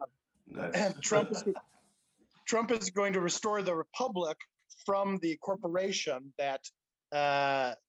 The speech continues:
Speaker 2: that America became after Ulysses S. Grant. I'm not sure exactly. But of course, when that March fourth deadline came and went,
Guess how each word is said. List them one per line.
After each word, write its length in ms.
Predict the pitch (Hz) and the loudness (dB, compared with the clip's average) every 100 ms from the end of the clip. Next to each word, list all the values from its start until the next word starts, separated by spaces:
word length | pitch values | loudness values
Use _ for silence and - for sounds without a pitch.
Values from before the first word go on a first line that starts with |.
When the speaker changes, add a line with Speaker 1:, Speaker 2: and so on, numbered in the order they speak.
| - | -2
Speaker 2:
that 160 | 165 | 0
America 400 | 165 170 165 165 - - | 2 2 0 -2 -6 -8
became 400 | 147 170 165 156 | -8 -2 0 2
after 500 | 147 143 135 139 131 | 0 -2 -2 0 -2
Ulysses 440 | 135 135 131 131 131 | -2 -2 -2 -2 -2
S. 140 | 117 | -4
Grant. 260 | - 127 127 | 0 0 2
I'm 100 | 160 | 2
not 120 | 151 | 0
sure 120 | 143 | -2
exactly. 240 | 131 139 123 _ _ - | 0 0 -2 _ _ 0
But 100 | 214 | 2
of 140 | 214 | 2
course, 260 | 254 247 - - - | 2 0 0 -8 -2
when 120 | 226 | 0
that 140 | 240 190 | 2 2
March 280 | 190 202 - - | 2 0 -4 -8
fourth 420 | - 190 202 180 | -4 -2 -2 -2
deadline 420 | 180 185 202 208 | -2 0 0 0
came 260 | 202 202 196 | -2 0 0
and 120 | 185 | 0
went, 300 | 165 175 214 | 0 0 -2